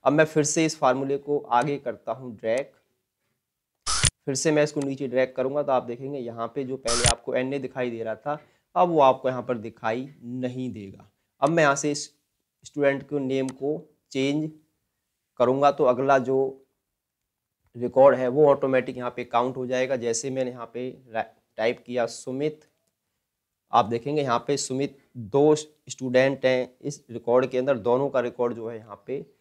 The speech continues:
निकल के आ चुका है, पहला सुमित और सेकंड सुमित का। अब मैं चाहता हूँ कि जैसे ही मैं यहाँ पे उनका नेम एंटर करूँ तो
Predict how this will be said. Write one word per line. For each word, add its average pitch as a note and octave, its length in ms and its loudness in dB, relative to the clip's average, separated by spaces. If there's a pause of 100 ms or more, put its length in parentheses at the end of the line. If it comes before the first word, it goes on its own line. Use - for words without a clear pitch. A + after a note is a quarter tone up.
(320)
निकल C3+ 260 0
के C3+ 100 2
आ C3 100 8
चुका C#3 280 0
है, C3+ 100 4
पहला A2+ 380 -6
सुमित C3+ 360 -8
और B2 140 -4
सेकंड B2 460 -6
सुमित B2+ 320 -12
का। C#3 260 -6 (260)
अब B2+ 80 0
मैं D#3 160 4
चाहता B2+ 320 2
हूँ C3+ 160 -2
कि D3+ 140 -8
जैसे A#2+ 300 -4
ही D3 60 -4
मैं C#3 60 -6
यहाँ B2+ 240 -4
पे C3 140 -2
उनका B2+ 260 -6
नेम B2+ 320 -2
एंटर B2+ 280 -2
करूँ B2+ 300 -8
तो - 220 -12